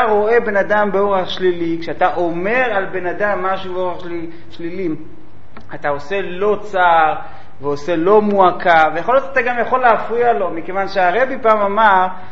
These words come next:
שהוא לא מפחד מגויים, הוא מפחד מיהודים.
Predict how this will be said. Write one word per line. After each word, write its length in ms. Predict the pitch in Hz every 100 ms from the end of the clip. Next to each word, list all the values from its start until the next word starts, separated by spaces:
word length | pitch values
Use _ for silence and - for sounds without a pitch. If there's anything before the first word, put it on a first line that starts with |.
| - - -
שהוא 220 | - 190
לא 100 | 214
מפחד 420 | 277 254 226 233 226
מגויים, 580 | 214 214 165 180 160 139 - - -
הוא 100 | 202
מפחד 360 | 202 190 196 185
מיהודים. 720 | 185 170 165 156 143 147 127